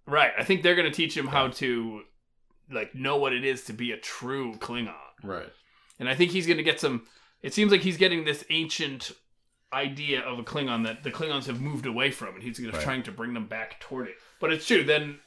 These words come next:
Speaker 1: so his family starts to teach him to fight also.
Speaker 2: Yeah. Well, I love the fact that the, the way they depict the Klingons in this comic, and on the show for that matter, as, you know, this sort of ancient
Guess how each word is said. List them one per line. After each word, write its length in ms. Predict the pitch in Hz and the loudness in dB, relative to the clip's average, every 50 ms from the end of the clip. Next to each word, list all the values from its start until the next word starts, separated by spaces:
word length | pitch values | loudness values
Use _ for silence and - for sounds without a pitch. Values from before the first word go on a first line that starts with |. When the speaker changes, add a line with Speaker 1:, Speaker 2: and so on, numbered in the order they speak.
| - - - | -16 -12 -2
Speaker 1:
so 140 | - 147 147 | 0 2 2
his 140 | 143 135 - | 2 0 -2
family 920 | - - - - - 175 208 226 202 156 131 120 113 113 107 110 113 - _ _ _ _ _ | -8 -12 -10 2 4 6 6 6 4 2 -2 -4 -4 -6 -8 -8 -12 -14 _ _ _ _ _
starts 240 | - 151 131 127 - | -4 -4 -4 -4 -4
to 80 | 131 | -8
teach 240 | 107 - 139 123 - 139 | -6 -6 -6 -6 -6 -8
him 100 | 113 104 | -10 -10
to 80 | 92 | -10
fight 340 | - - 165 139 117 107 - - - | -6 -2 -2 0 0 -2 -6 -8 -8
also. 560 | 120 127 127 - - - 73 73 - - _ _ _ - | -6 -6 -6 -6 -8 -16 -20 -20 -20 -20 _ _ _ -8
Speaker 2:
Yeah. 220 | - 85 - - - _ _ _ _ _ _ _ _ _ _ _ _ _ _ _ _ _ _ _ - - - - - - | -6 -6 -6 -6 -10 _ _ _ _ _ _ _ _ _ _ _ _ _ _ _ _ _ _ _ -20 -20 -20 -14 0 4
Well, 160 | 202 185 185 | 8 10 10
I 40 | 170 | 10
love 200 | 165 180 202 202 | 10 8 6 4
the 80 | 202 - | 2 2
fact 280 | - 151 135 120 - | 6 6 6 6 6
that 180 | 113 98 101 - | 2 0 0 2
the, 500 | 104 98 95 92 90 87 87 80 - - - | 2 2 2 2 0 -2 -2 -6 -8 -12 -14
the 220 | - 98 98 101 92 | -14 -6 -4 -2 0
way 240 | 95 98 92 92 90 | 2 4 4 4 2
they 200 | 87 90 87 85 | 2 0 0 0
depict 340 | - - - - 92 - | -4 -8 -6 -6 -6 -6
the 60 | - 87 | -6 -12
Klingons 520 | - - 90 85 85 82 82 80 73 - | -8 -8 -8 -6 -6 -6 -6 -6 -8 -10
in 80 | 87 82 | -10 -8
this 140 | 80 - - | -8 -8 -6
comic, 420 | - 92 87 85 85 80 78 - | -4 -4 -2 -2 -4 -6 -6 -6
and 80 | 87 85 | -6 -6
on 80 | 80 | -6
the 60 | 80 80 | -6 -6
show 200 | - 107 95 85 | -2 -2 -2 -2
for 120 | - 87 | -2 -4
that 160 | 82 76 78 | -4 -4 -4
matter, 320 | 80 80 80 80 80 80 - - - - - _ - - - | -6 -6 -6 -6 -8 -10 -12 -18 -20 -20 -20 _ -20 -12 -6
as, 840 | 92 90 87 85 85 85 85 85 85 85 87 90 - - - - - _ _ _ - | -2 0 0 2 0 0 -2 -4 -6 -8 -10 -12 -12 -14 -14 -16 -20 _ _ _ -20
you 300 | - - - - 107 98 | -20 -20 -12 -6 -4 -2
know, 120 | 92 87 85 | -2 -2 -2
this 160 | 90 90 - | -2 -4 -4
sort 140 | - 101 92 | -4 -4 -4
of 100 | 87 - - - | -4 -6 -8 -6
ancient 800 | 107 104 95 - - 107 92 85 85 78 - - - - - | -4 -2 -2 -2 -2 -2 -4 -4 -6 -8 -8 -8 -8 -8 -10